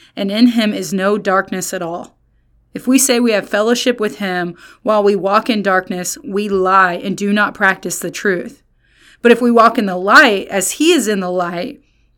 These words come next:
we have fellowship with one another, and the blood of Jesus, his son, cleanses us from all sin.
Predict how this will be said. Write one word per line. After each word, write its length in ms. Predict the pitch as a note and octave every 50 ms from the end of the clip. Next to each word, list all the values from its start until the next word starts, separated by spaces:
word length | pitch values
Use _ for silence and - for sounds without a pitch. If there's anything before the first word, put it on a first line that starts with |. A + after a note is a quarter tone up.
| _ _ -
we 200 | A#3 A3+ A#3 A#3+
have 180 | B3 A3 G#3+
fellowship 500 | - B3 A3+ A#3 A#3 A#3+ A3+ - A#3 G#3
with 160 | G3+ G3+ - -
one 200 | G#3 F#3+ F#3+ F#3
another, 420 | F#3 F3+ F3 F3 F3 F3 E3+ E3+
and 180 | - - G3+ G3+
the 60 | G3+
blood 320 | - G3 G3+ G#3 A3 A#3+
of 100 | B3 A#3
Jesus, 580 | F3+ E3+ G3 G3+ F#3 E3 F3+ F3+ F3 E3+ - - - - -
his 200 | - A3 A3 -
son, 380 | - - A3 A3 G#3+ G3+ F#3+ -
cleanses 500 | - - A3+ A#3 B3 A#3+ B3+ B3 A3 G3
us 220 | G#3 F#3+ F#3 -
from 220 | - - G3 G3 G3+
all 260 | - F#3+ G3+ G#3 A3
sin. 480 | G#3 - - G3 F3+ E3+ - G3+ -